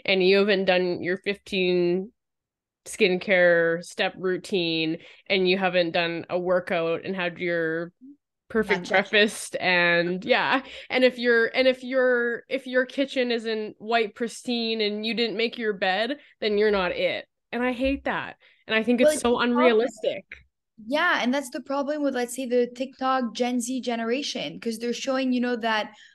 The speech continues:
Speaker 2: morning routine and they're making their duvet, which is all fluffy and white, and then their marble kitchen counters that are not even theirs, you know, it's, like, their parents' home.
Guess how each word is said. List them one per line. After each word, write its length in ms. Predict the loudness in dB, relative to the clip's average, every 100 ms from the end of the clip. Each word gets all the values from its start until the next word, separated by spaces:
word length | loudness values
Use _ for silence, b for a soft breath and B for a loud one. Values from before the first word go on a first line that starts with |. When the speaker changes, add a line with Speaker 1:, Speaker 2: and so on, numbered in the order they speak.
| -4
Speaker 2:
morning 440 | -2 0 0 -2
routine 560 | -2 -6 -6 -2 -2 -2
and 120 | -2
they're 80 | -4
making 420 | -4 -6 -4 -2
their 140 | -2
duvet, 560 | -2 -4 -4 -2 0 0
which 200 | -2 -4
is 100 | -4
all 140 | -4
fluffy 480 | -4 -8 -8 -8 -6
and 180 | -6 -4
white, 500 | -2 -2 0 -2 -6 B B B -2
and 120 | 0
then 120 | 0
their 240 | 0 0
marble 480 | 0 2 2 2 0
kitchen 560 | -2 -10 -6 -6 -4 -4
counters 600 | -4 -4 -4 -2 -4 -6 B B 0
that 100 | 2
are 100 | 4
not 280 | 2 2
even 320 | 0 0 0 0
theirs, 340 | 0 0 -2
you 80 | -2
know, 140 | -2
it's, 240 | -2 -4 -6
like, 160 | -4
their 140 | -6 -8 _ -6
parents' 420 | -2 0 -2 -4
home. 380 | -6 -4 -4